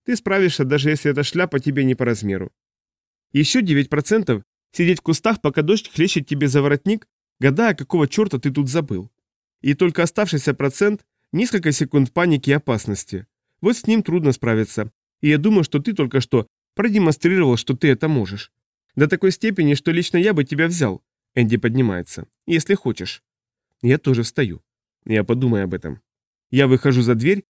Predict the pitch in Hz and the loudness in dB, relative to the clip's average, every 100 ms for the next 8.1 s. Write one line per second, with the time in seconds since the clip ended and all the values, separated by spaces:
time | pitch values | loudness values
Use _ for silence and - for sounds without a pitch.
0 | _ _ - 135 120 117 127 - 120 117 | _ _ -2 2 2 2 0 2 0 0
1 | 196 190 131 127 120 135 156 127 101 101 | 0 0 2 2 2 0 0 -2 -4 -6
2 | - 95 90 _ _ _ _ 123 135 127 | -8 -12 -14 _ _ _ _ 2 4 4
3 | 139 127 120 123 131 156 175 131 127 127 | 4 4 2 2 0 0 2 2 2 0
4 | 123 131 123 123 170 120 - 123 117 113 | -2 2 2 2 0 0 2 2 4 2
5 | 101 123 120 92 - _ _ _ _ - | 0 -2 -2 -4 -12 _ _ _ _ 0
6 | 127 123 123 135 135 135 113 - 120 139 | 4 4 4 2 2 2 2 0 0 2
7 | 156 120 117 117 123 117 120 123 101 87 | 2 0 -2 2 2 2 -2 -4 -6 -8